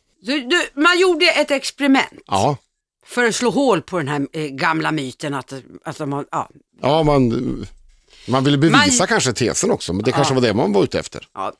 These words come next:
Speaker 1: man gjorde ett experiment för att bevisa att den här ga-, det är en gammal myt om att när man har ett starkt ordförråd, det vill säga svär som bara fan,
Speaker 2: Ja.
Speaker 1: så är,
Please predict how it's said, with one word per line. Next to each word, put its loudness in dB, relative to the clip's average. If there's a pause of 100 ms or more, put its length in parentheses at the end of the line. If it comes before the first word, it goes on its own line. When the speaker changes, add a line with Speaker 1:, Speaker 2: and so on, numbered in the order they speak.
(180)
Speaker 1:
man 0
gjorde 0
ett -4
experiment -2
för -4
att -2
bevisa -4 (680)
att -10 (260)
den 0
här 0
ga-, 0
det -2
är 6
en 4
gammal 2
myt 4 (220)
om 2
att 2
när 0
man 0 (260)
har 2
ett -6 (120)
starkt 0
ordförråd, -2
det 0
vill 0
säga -2
svär 0
som 0
bara 4
fan, 0
Speaker 2:
Ja. -2 (680)
Speaker 1:
så -2
är, 4